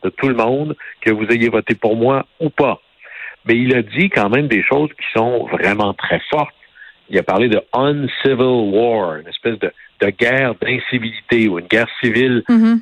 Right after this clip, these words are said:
Speaker 1: euh, sans les armes. Il a parlé des, des, des, des false facts ou des, des faits alternatifs,
Speaker 2: Mm-hmm.
Speaker 1: en disant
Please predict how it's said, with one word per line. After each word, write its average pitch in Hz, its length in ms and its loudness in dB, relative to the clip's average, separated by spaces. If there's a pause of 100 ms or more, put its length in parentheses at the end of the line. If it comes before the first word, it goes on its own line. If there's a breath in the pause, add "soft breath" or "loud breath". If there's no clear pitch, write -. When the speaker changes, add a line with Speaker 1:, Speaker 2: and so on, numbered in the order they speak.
Speaker 1:
euh, 85 240 -2 (220)
sans 113 140 0
les 113 220 0
armes. 110 360 -2 (420 loud breath)
Il 101 100 2
a 98 60 2
parlé 117 480 0
des, 98 340 -2
des, 85 440 0 (100)
des, 87 340 0 (600)
des 110 120 -4 (120)
false 117 340 2
facts 120 400 -2
ou 87 60 -8
des, 87 240 -2
des 92 260 0
faits 120 200 2
alternatifs, 113 800 -2 (120)
Speaker 2:
Mm-hmm. 220 340 4
Speaker 1:
en - 140 -12
disant - 200 0